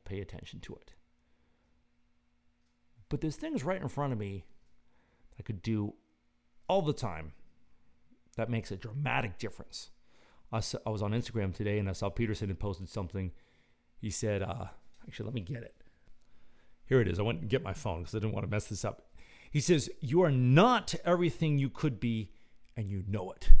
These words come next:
You're not everything you could be, and you know it. I love that. So that's what I'm gonna try to focus on as we head into the next twenty days or whatever it is,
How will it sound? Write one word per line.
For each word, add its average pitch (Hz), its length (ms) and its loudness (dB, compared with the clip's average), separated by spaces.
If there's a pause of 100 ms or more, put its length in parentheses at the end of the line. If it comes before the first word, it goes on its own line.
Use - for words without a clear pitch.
(1500)
You're 92 120 -12
not 117 320 -8
everything 120 300 -8
you 104 80 -8
could 95 180 -8
be, 104 100 -6
and 92 100 -6
you 87 80 -10
know 82 180 -16
it. - 100 -20
I - 180 -12
love 233 280 -4
that. - 340 -10 (1080)
So 143 240 -8 (420)
that's 254 260 0
what 190 160 -6
I'm 180 140 -4
gonna 185 140 -2
try 135 160 -6
to 113 80 -4
focus - 420 -6
on 90 380 -6 (440)
as 104 200 -8
we 110 120 -4
head 113 240 -2
into 104 180 -4
the 98 120 -4
next - 580 -10 (340)
twenty 104 280 -12
days 90 440 -6
or 87 260 -18
whatever 87 360 -8
it 80 80 -14
is, - 260 -16